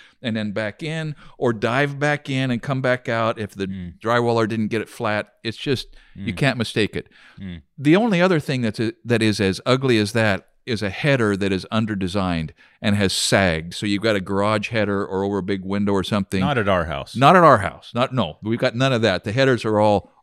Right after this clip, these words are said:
Speaker 1: overkill, like,
Speaker 2: Yeah.
Speaker 1: probably thirty percent. I wasn't taking any chances on this, but I hate a header that sags. We don't have 'em.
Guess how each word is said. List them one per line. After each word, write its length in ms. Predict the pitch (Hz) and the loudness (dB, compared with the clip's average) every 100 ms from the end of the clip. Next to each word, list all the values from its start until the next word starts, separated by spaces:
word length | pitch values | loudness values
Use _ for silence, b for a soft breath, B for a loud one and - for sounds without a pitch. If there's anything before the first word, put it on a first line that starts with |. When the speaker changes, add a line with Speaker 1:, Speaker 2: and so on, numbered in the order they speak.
| _ | _
Speaker 1:
overkill, 560 | 123 110 98 101 69 60 _ | 2 2 0 -2 -4 -8 _
like, 200 | 104 95 87 | -4 -2 -4
Speaker 2:
Yeah. 120 | 85 | -4
Speaker 1:
probably 320 | 143 139 110 - - | 0 2 0 -4 0
thirty 300 | 160 165 139 | 0 0 -2
percent. 520 | 127 - 131 104 - | -6 -4 -2 -2 -2
I 80 | 110 | 0
wasn't 260 | 135 143 123 | 0 0 -2
taking 260 | 127 120 | 0 0
any 160 | 123 117 | 2 0
chances 460 | - 127 131 101 | 0 -2 -2 -2
on 160 | 90 82 | -2 -2
this, 280 | 80 78 - b b b b b _ | -4 -8 -14 b b b b b _
but 140 | 151 | 0
I 140 | 156 156 | 2 0
hate 400 | - - 185 190 | -2 2 4 4
a 40 | |
header 360 | 139 135 135 135 | 2 0 0 0
that 120 | 127 | -4
sags. 640 | - 139 131 82 73 - - b b b b b | -4 -4 -2 -4 -8 -16 -18 b b b b b
We 100 | 110 | 2
don't 160 | 135 143 | 4 4
have 240 | 139 135 | 4 2
'em. 140 | 87 | -2